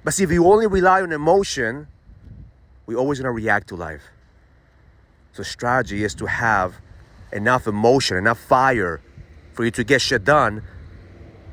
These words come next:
But at the same time, having a strategic plan of action that's gonna get you closer to that ultimate vision every single day. Not a perfect plan, but you need a strategic plan of action. See, most of us, we get stuck in the, in the perfection.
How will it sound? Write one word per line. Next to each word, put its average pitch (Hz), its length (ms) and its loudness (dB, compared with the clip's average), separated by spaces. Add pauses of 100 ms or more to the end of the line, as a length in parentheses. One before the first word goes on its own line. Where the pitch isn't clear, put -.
(140)
But - 60 -6
at 98 60 -6
the 123 60 0
same 147 220 2
time, 139 240 2
having 139 140 2
a 143 40 2
strategic 139 440 -2
plan 143 160 2
of 120 100 2
action 139 400 2
that's 117 140 -2
gonna 127 100 0
get 131 140 -4
you 127 80 -2
closer 156 400 4
to 135 80 -6
that 131 160 2
ultimate 139 420 2
vision 135 560 2
every 151 240 0
single 143 300 -2
day. 156 320 2 (720)
Not 131 160 2
a - 40 2
perfect - 460 0
plan, 98 380 -2 (1080)
but 104 140 -2
you 107 80 -4
need 120 100 -2
a 113 80 -2
strategic 117 560 -8
plan 92 240 -8
of 80 80 -10
action. 78 420 -10 (960)
See, - 120 -6
most 117 280 2
of 104 140 -6
us, 95 160 2
we 110 100 -4
get 110 120 -2
stuck 110 380 0
in 104 80 -4
the, 98 100 0
in - 420 -14
the 104 80 2
perfection. 92 560 -4